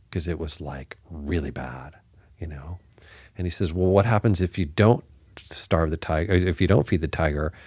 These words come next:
the tiger starts to emaciate and he starts getting weak.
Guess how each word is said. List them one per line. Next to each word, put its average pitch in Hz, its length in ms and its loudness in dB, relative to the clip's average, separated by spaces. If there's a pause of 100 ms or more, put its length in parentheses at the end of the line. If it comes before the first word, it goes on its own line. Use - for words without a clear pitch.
(380)
the 98 60 -4
tiger 90 280 2
starts 82 260 0
to 82 140 -2
emaciate 78 640 -2 (160)
and 85 100 -2
he 80 60 -4
starts - 240 -6
getting 78 280 -8
weak. - 320 -10